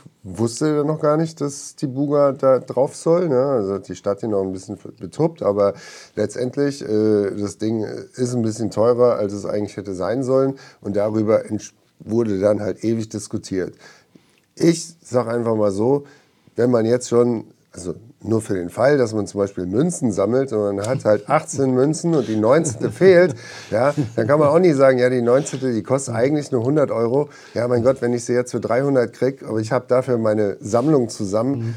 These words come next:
Speaker 1: dann gibt das auch Sinn, da ein bisschen mehr zu bezahlen. Und so
Speaker 2: Mhm.
Speaker 1: ungefähr ist das hier auch. Ja, wir haben mit Blaue Band Geberbach, wir haben jetzt alle Grundstücke mehr oder weniger schon gekauft, beplant, wir können da
Speaker 2: Mhm.
Speaker 1: alles machen. Da fehlt in der Mitte halt ein so ein Stück und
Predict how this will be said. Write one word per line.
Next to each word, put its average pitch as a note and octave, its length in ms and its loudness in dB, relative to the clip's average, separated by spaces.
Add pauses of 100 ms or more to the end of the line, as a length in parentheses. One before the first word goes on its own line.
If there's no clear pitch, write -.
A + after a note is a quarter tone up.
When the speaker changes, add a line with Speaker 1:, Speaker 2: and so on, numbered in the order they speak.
(140)
Speaker 1:
dann B2 320 0 (120)
gibt C3+ 300 -4
das C#3+ 240 -6
auch D#3+ 220 4
Sinn, A#2 480 2
da G#2+ 140 2
ein G#2+ 100 0
bisschen G#2 400 -2
mehr A2 200 -2
zu G#2 160 -10
bezahlen. G2 380 -4
Und F#2 140 -6
so A2+ 100 0
Speaker 2:
Mhm. C#3+ 60 -2
Speaker 1:
ungefähr C#3 400 2
ist A2+ 160 -8
das A2+ 120 -6
hier G#2+ 240 -4
auch. D#3 260 0 (280)
Ja, A2+ 180 -2
wir A2+ 100 0
haben A#2+ 100 2
mit A2+ 120 -2
Blaue A2 240 4
Band G#2+ 260 -2
Geberbach, C#3+ 500 2
wir A2 80 -2
haben G#2+ 60 0
jetzt G#2+ 140 -4
alle C3+ 200 -2
Grundstücke C#3 480 -2
mehr A#2+ 180 4
oder A2+ 160 0
weniger A2 320 -4
schon G#2 220 -6
gekauft, C3 440 -2
beplant, C#3 520 -2
wir - 80 -8
können A2 160 -2
da F#2+ 80 -2
Speaker 2:
Mhm. F2+ 60 -6
Speaker 1:
alles G2 180 -8
machen. A#2 180 -2 (240)
Da F2 100 -6
fehlt D#3+ 280 0
in B2 80 0
der A2 80 2
Mitte D#3 360 2
halt A#2+ 280 -2
ein C3+ 180 2
so A#2+ 120 -2
ein G2+ 100 -2
Stück G3 340 0 (400)
und C3+ 360 -2